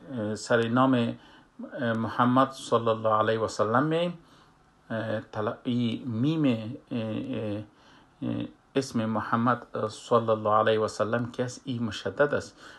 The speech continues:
وقتی که ما تلفظ می‌کنیم، اه، محمد نمیگیم، محمد، محمد.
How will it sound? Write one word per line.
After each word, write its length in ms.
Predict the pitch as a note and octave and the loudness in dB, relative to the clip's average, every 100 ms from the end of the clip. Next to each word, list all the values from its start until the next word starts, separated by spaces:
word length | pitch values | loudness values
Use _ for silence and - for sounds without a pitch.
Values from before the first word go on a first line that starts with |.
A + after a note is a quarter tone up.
| - - | -8 -6
وقتی 240 | - - | -6 -10
که 100 | - | -6
ما 240 | A2 B2 A#2+ | 0 2 2
تلفظ 460 | - G2 - C#3+ | 2 -4 -2 -2
می‌کنیم، 440 | D3+ D3 D3 E3+ D#3+ - - - _ _ _ - | -2 -2 -2 -4 -6 -16 -20 -20 _ _ _ -14
اه، 180 | A2 G#2+ | -8 -4
محمد 640 | G#2+ G#2+ A#2+ B2 B2+ C#3 | -4 0 2 4 2 2
نمیگیم، 400 | C#3+ G#2 F#2 F#2 - - _ | 0 -2 -6 -8 -16 -20 _
محمد، 1160 | A2+ G#2+ G#2 - D#3+ E3 D#3 C#3+ B2 G#2 - - - _ - - - _ - | -4 -2 -2 4 6 6 4 4 4 4 2 -4 -20 _ -20 -20 -20 _ -4
محمد. 1160 | A2 A2 - D3+ D#3+ D#3+ D3+ C#3 A2+ F2+ - | -4 -2 6 6 8 4 4 4 4 2 -4